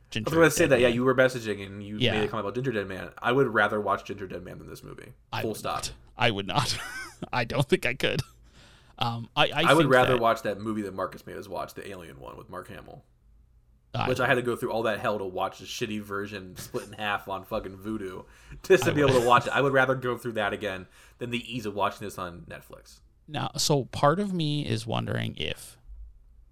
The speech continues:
Speaker 1: we know that, we talked about it last week. I went into this with zero expectations.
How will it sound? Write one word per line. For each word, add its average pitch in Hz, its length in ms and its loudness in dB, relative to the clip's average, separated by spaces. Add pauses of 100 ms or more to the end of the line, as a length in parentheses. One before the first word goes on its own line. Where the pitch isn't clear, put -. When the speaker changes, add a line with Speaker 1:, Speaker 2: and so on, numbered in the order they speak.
(140)
Speaker 1:
we 110 480 0
know 107 340 0
that, 104 340 -4 (260)
we 110 180 -6
talked 117 220 0
about 110 140 -4
it 78 60 -6
last 85 300 -6
week. - 280 -12 (1300)
I 120 160 6
went 120 220 2
into 113 320 -6
this - 260 -8
with - 140 -12
zero 120 320 -8
expectations. - 800 -18